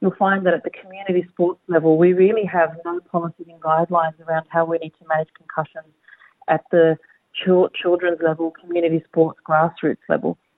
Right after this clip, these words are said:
There are specific policies and guidelines that need to be put in place, and I think that's very important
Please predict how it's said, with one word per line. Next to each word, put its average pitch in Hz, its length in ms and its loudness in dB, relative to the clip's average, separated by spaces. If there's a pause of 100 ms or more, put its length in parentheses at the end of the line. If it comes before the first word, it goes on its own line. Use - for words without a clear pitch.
(360)
There 185 180 4
are 208 480 -2
specific - 480 -6 (440)
policies 190 360 -2
and 175 140 -4
guidelines 170 460 0
that - 200 -6
need 175 320 0
to 175 60 -8
be 170 120 0
put 170 220 -2
in 160 100 -4
place, 107 420 -4
and 160 120 -4
I 160 40 -2
think 170 180 -14
that's 165 200 -4
very 165 260 0
important 175 580 -2